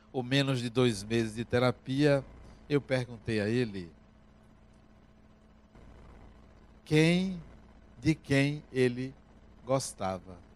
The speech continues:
quem ele amava na vida. E ele tinha uma companheira. Ninguém.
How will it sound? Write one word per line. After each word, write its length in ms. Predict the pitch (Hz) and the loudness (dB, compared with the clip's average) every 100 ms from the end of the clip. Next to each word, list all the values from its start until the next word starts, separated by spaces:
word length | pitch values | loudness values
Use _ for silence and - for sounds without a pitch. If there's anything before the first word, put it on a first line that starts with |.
| - - - - - - - - - - - - - - | -20 -20 -20 -20 -20 -20 -20 -20 -20 -20 -20 -20 -20 0
quem 240 | 190 214 | 4 8
ele 200 | 208 202 | 8 8
amava 800 | 196 190 151 156 131 113 113 95 - - - - - - - - - | 6 4 4 4 4 2 2 2 -4 -16 -20 -20 -20 -20 -20 -20 -6
na 180 | 156 170 | 0 0
vida. 640 | 120 131 170 117 104 85 - - - - - | 0 -4 -4 0 -2 -2 -12 -20 -20 -8 8
E 80 | |
ele 160 | 226 240 | 8 8
tinha 180 | - 240 | 4 2
uma 140 | 202 | 2
companheira. 760 | - 165 156 135 117 101 92 85 - - - - - - - - - - - - - - - - - - - - - - - | 2 2 4 4 4 2 0 -6 -14 -20 -20 -20 -20 -20 -20 -20 -20 -20 -20 -20 -20 -20 -20 -20 -20 -20 -20 -20 -20 -20 -6
Ninguém. 420 | 139 156 110 98 | 0 2 2 2